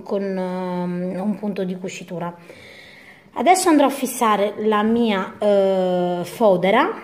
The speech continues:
anzi andiamo a mettere prima i manici, vi faccio vedere come fissare i manici che saranno in tinta con il fondo di cuoio.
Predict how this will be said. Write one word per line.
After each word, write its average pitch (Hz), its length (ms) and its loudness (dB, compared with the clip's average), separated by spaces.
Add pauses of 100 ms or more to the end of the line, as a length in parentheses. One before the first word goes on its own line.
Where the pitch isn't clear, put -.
(800)
anzi 247 280 2
andiamo 247 280 4
a - 20 2
mettere 247 300 2
prima 208 200 0
i 208 60 2
manici, 190 540 0
vi 262 100 0
faccio 202 280 -4
vedere 190 280 0
come 226 180 -2
fissare 214 380 -4
i 233 60 0
manici 254 360 0
che 233 100 0
saranno 208 380 2
in 247 140 2
tinta 202 400 -2
con 202 120 -2
il 208 120 -2
fondo 185 640 -2
di 190 140 -6
cuoio. 175 680 -6